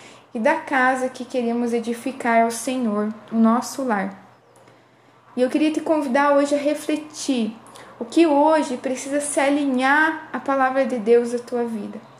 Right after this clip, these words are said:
Se você não conhece a palavra de Deus, continue buscando o Senhor. Eu te incentivo a buscar, a ler o, o Novo Testamento,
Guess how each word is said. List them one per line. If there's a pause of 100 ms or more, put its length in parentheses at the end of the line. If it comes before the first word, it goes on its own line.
(280)
Se
você
não
conhece (160)
a
palavra
de
Deus,
continue
buscando
o
Senhor. (500)
Eu
te
incentivo
a
buscar,
a
ler
o, (240)
o
Novo
Testamento,